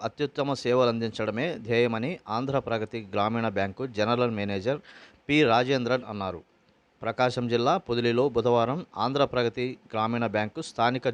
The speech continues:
జూనియర్ కళాశాల రోడ్డులోని రాములవారి గుడి వీధిలో ఉన్న నూతన భవనంలోకి ప్రవేశించిన శుభ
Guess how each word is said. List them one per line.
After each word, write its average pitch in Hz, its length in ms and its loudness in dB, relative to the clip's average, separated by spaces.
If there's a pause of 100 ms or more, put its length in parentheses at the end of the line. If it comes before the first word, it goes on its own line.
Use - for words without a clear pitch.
జూనియర్ 123 360 -2
కళాశాల 110 440 0 (120)
రోడ్డులోని 110 460 -2 (480)
రాములవారి 127 560 4
గుడి 110 200 -4
వీధిలో 117 360 0 (220)
ఉన్న 110 140 -4 (320)
నూతన 131 300 -2 (100)
భవనంలోకి 113 680 -2
ప్రవేశించిన 110 580 0 (200)
శుభ 107 180 -6